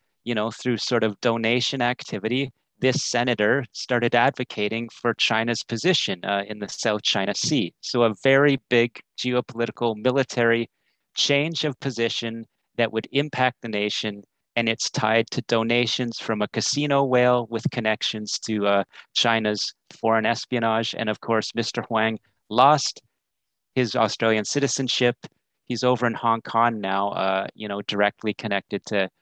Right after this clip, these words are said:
Chinese, uh, Communist Party sort of political activity there.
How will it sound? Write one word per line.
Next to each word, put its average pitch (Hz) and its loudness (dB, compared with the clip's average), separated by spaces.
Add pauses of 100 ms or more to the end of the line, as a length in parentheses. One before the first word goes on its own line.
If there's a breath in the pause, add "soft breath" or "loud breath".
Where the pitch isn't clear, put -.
(140)
Chinese, 101 -2
uh, 101 0 (200)
Communist 104 -4
Party 101 4
sort 95 -4
of 95 -4
political 104 0 (440)
activity 101 -2
there. 87 -2